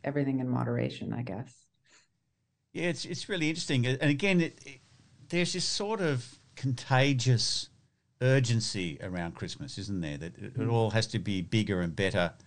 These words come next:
Speaker 2: I don't know, i-, i-, in, in my country, seafood is a, is a big part of the Christmas tradition, you know, lobsters and prawns and,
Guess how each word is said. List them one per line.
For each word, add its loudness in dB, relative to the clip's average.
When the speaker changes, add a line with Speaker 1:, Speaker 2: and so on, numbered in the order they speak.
Speaker 2:
I 8
don't 8
know, 10
i-, 0
i-, 2
in, 6
in 10
my 12
country, 4
seafood 4
is -4
a, 2
is 0
a 0
big -2
part 2
of -4
the -4
Christmas -2
tradition, -2
you -6
know, -2
lobsters 6
and -2
prawns 2
and, -6